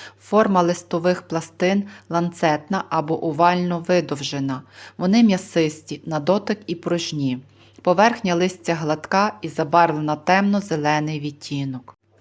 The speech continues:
Під час цвітіння над листовою розеткою піднімається прямостоячий квітконос,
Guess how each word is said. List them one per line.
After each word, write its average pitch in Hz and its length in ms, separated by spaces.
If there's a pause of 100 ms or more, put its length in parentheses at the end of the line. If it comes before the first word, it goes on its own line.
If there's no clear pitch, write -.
(480)
Під 226 280
час 180 240
цвітіння 185 680
над 170 220
листовою 185 680
розеткою 175 760
піднімається 180 800
прямостоячий 160 1040
квітконос, 160 760